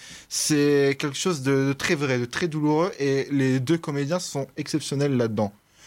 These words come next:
En revanche, lui, enfin, Van Groningen,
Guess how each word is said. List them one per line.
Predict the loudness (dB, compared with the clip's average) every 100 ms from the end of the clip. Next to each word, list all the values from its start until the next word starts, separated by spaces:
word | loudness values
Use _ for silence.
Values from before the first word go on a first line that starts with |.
| -20 -20 -10 0
En | 2
revanche, | 2 -2 -2 -2 -6 -8
lui, | -4 -2 0 0
enfin, | 0 0 0 0
Van | 0 0 0 0 0 0 0 0
Groningen, | 0 0 2 2 2